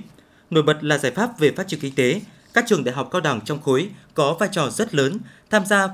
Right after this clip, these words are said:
việc phát triển thị trường khoa học và công nghệ. Phó Bí thư Thành ủy cũng đề nghị các trường đại học, cao đẳng trong khối tích cực, chủ động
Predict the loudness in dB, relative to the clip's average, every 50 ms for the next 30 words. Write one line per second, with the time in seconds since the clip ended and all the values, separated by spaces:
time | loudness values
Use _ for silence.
0 | -2 0 0 0 0 -2 -6 -8 -8 -6 0 0 0 0 0 -4 -6 -2 0 0
1 | 0 0 -2 -4 -6 -4 -2 -4 -4 -4 -6 -6 -4 -2 0 2 2 2 2 -2
2 | -8 -20 -20 _ _ _ -20 -20 -20 _ -2 2 2 2 4 2 0 0 0 -2
3 | -2 -2 -2 0 0 0 -2 -2 -4 -4 -2 0 -2 -2 0 2 0 0 0 -2
4 | -8 -4 -4 -2 0 2 0 0 0 -2 0 0 -2 -2 -2 -4 -2 0 2 0
5 | 0 -2 -4 -8 -8 -4 -2 0 0 0 0 -2 -2 2 2 2 2 0 -4 -16
6 | -20 -20 _ -6 0 2 2 2 2 2